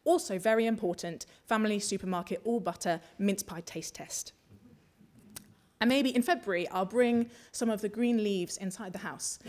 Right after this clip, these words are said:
and I'll light some candles and I'll give thanks for the light that is coming.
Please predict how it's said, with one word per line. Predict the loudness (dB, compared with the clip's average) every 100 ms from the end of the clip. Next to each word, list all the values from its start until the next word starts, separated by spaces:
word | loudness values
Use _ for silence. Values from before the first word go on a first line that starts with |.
| -16 -10 -4
and | -2
I'll | -2 0
light | 0 0 -2
some | -6 -6
candles | -8 -10 -10 -12 -16 -20 _ _ -12
and | -10 -10 -14 -12
I'll | -8 -6
give | -4 -4
thanks | -6 -12 -12 -14 -14 -16 _ _
for | -10 -6
the | -4
light | -6 -8 -12
that | -10
is | -10
coming. | -14 -18